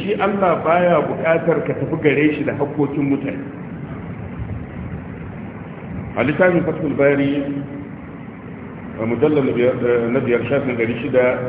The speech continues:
da biyar, Ibn Hajar ya sake yin magana a kan hadisin, an samu lafuzza daban-daban game da kuɗin da aka sayar da wannan bawa. Akwai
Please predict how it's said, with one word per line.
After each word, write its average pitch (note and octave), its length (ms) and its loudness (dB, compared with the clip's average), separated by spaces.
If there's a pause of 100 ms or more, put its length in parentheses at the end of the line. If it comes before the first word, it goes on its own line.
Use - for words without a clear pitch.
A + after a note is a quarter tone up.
(220)
da G#2+ 80 -2
biyar, A#2 320 6 (360)
Ibn C3 200 -4
Hajar B2+ 320 4 (1400)
ya C3+ 160 2
sake D#3 240 4
yin C3 120 2
magana A#2+ 360 2
a G#2 80 -2
kan C3+ 200 2 (2250)
hadisin, A2+ 600 0
an C#3 200 0
samu A#2+ 240 0
lafuzza B2+ 400 0
daban-daban A#2 480 0
game A#2 200 2
da B2 80 4 (120)
kuɗin C#3+ 560 2
da A#2 60 0 (100)
aka B2 160 -4
sayar B2 260 0
da A#2 80 0
wannan G#2 300 0
bawa. C3 400 4 (2000)
Akwai C#3+ 500 4